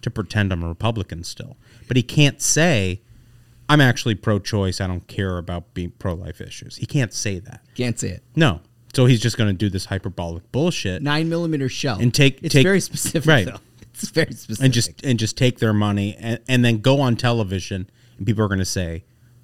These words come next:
Speaker 1: "Republican strategist." They're gonna say, "He's a Republican. He's, he's the real conservative."
Speaker 2: And the most psycho amongst them would still not be talking about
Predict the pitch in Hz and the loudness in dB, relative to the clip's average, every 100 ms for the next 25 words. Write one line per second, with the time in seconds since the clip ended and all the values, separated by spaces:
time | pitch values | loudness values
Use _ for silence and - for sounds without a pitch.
0 | _ _ - 107 - 110 107 98 - 90 | _ _ -4 -4 -2 0 0 0 -2 -6
1 | - - 87 80 - - - - - _ | -6 -4 -4 -6 -10 -14 -16 -18 -20 _
2 | _ _ _ _ - 107 95 98 87 143 | _ _ _ _ -2 0 0 -2 0 2
3 | 127 95 87 - - 113 92 80 - 82 | 2 2 -2 -4 0 0 0 -8 -12 -14
4 | - - - - 202 196 - 131 190 131 | -18 -20 -20 4 6 6 2 0 2 2
5 | 107 92 131 135 - 95 95 85 80 62 | 0 2 4 4 2 -2 -4 -8 -12 -18
6 | - - - - - - 156 160 175 175 | -20 -20 -16 -16 -8 -2 0 2 0 0
7 | - 180 190 190 147 131 123 123 - 127 | -2 -2 -2 -4 -2 -2 -2 -2 -4 -4
8 | 107 107 - - 117 107 101 101 113 110 | -4 -4 -4 2 2 2 -4 -4 0 0
9 | 101 101 92 95 | 0 0 0 -2